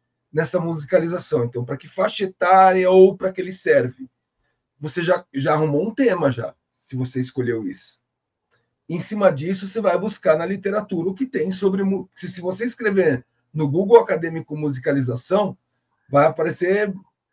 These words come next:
N situações aí. Eu imagino que você já tem,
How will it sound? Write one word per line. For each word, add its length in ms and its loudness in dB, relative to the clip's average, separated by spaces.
N 320 0
situações 840 -2
aí. 240 2
Eu 100 -4
imagino 460 0
que 60 -14
você 80 -8
já 160 -2
tem, 420 -4